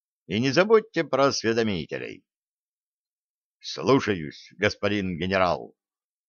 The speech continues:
Несмотря на бодрый ответ,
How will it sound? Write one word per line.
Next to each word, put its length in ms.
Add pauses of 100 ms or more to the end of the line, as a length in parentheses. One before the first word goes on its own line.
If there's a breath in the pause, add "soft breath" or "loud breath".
(1080)
Несмотря 540
на 140
бодрый 460
ответ, 600